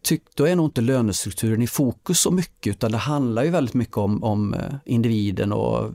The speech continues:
hur den personen eller medarbetaren, hur den agerar och så. Men lönestrukturen blir ett stöd för chefen i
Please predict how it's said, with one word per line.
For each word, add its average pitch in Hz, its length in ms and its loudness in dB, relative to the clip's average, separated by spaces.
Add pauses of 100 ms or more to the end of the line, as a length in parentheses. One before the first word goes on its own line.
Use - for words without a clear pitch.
(140)
hur 113 160 0
den 101 200 0
personen 107 500 -2
eller 110 140 0
medarbetaren, 104 560 0
hur 110 120 2
den 101 240 0 (340)
agerar 110 760 0 (100)
och 117 300 -4
så. 120 320 -2 (420)
Men 123 400 0
lönestrukturen 131 920 0
blir 139 180 -2
ett 107 100 -8
stöd 98 400 -2
för - 100 -6
chefen 98 580 -4
i 127 240 -2